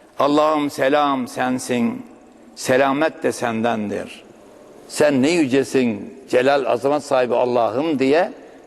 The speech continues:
duadır bu. Bunu söylüyoruz selamette erişmek için.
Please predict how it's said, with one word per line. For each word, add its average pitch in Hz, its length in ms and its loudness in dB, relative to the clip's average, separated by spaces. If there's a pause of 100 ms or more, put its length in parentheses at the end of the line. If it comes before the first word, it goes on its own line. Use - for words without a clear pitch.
(120)
duadır 170 600 2
bu. 135 260 2 (1120)
Bunu 160 340 2 (500)
söylüyoruz 147 720 2
selamette 123 1080 -2 (100)
erişmek 117 500 -2
için. 101 220 -10